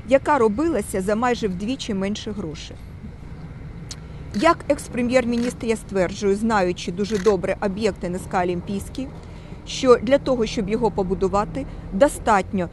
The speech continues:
двох мільярдів гривень. Чотири з половиною мільярда не потрібно.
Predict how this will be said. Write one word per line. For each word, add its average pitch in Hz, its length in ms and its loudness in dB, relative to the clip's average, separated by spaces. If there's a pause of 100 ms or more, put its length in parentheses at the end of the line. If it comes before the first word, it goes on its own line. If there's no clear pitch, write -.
(140)
двох 208 420 0
мільярдів 214 560 -2
гривень. 180 360 0 (240)
Чотири 269 380 2
з 196 40 2
половиною 269 640 0
мільярда 262 440 0
не 214 160 -2
потрібно. 165 560 -8